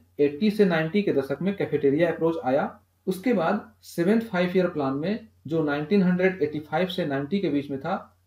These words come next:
इसमें नाइनटीन हंड्रेड एटी फ़ाइव में यूनिवर्सल इम्यूनाइजेशन प्रोग्राम ये स्टार्ट किया गया था। और नाइनटीन हंड्रेड एटी सेवन में नेशनल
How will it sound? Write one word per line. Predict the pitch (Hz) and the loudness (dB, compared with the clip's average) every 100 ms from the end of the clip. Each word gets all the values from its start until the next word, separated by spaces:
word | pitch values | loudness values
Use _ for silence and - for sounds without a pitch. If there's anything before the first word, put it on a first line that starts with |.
| _ | _
इसमें | 160 196 180 117 120 | -2 0 2 0 -2
नाइनटीन | 139 151 202 | -4 0 2
हंड्रेड | 175 170 175 - | 2 0 -2 0
एटी | 139 147 | -2 -4
फ़ाइव | 147 151 196 196 | -4 0 0 2
में | 156 | 0
यूनिवर्सल | 139 143 147 143 196 196 | 0 0 -2 0 -2 -2
इम्यूनाइजेशन | 160 151 147 139 143 202 | -4 -2 -2 0 0 0
प्रोग्राम | 202 165 147 147 120 110 - | 0 0 0 0 -2 -4 -6
ये | 139 165 | -2 -2
स्टार्ट | 160 156 151 | 0 -2 0
किया | 160 135 | 0 2
गया | 131 | 0
था। | 131 190 - - _ _ | 0 -2 -4 -12 _ _
और | 160 147 113 - | 2 2 0 -2
नाइनटीन | 131 139 175 190 | 0 0 2 0
हंड्रेड | 170 165 - | 0 -2 -2
एटी | 139 - 165 | -4 -4 -4
सेवन | 185 202 170 | 0 2 0
में | 147 180 - _ _ | -2 -6 -12 _ _
नेशनल | 139 151 175 208 | -4 -2 2 0